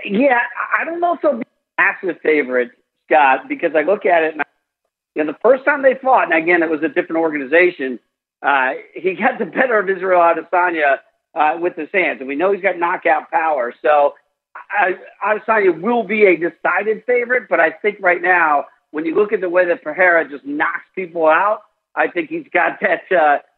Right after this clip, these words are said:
certainly that cachet going into that fight. Interesting to see where the numbers are set when they come out.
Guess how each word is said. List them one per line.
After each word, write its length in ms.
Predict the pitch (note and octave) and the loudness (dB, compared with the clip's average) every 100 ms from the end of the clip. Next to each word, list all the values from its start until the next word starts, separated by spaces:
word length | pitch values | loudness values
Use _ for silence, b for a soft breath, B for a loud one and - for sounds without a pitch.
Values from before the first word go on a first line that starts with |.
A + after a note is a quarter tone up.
| _ | _
certainly 240 | A3 G3+ | -6 -2
that 240 | F3+ D#3+ - | 0 -2 -2
cachet 500 | G3 E3+ - F3 D3 | -4 -4 -2 -2 -2
going 300 | F3+ F3+ F3 | -2 0 -2
into 140 | E3+ | -2
that 260 | D#3 - - | 0 -2 -2
fight. 140 | E3+ - _ _ - | -6 -6 _ _ -16
Interesting 340 | F#3 F#3+ D#3+ | -8 -6 -6
to 40 | - | 2
see 360 | F3+ D3+ C3 _ _ | 4 4 -2 _ _
where 160 | D#3+ E3+ | -4 -2
the 80 | D#3+ | 0
numbers 380 | E3+ D#3+ C#3+ | -2 -2 -4
are 100 | C#3+ - | -6 -4
set 220 | D#3+ D3 | -4 -4
when 80 | C3 | -6
they 100 | B2+ | -10
come 220 | A2+ A#2+ | -8 -6
out. 180 | A#2+ G#2+ | -4 -6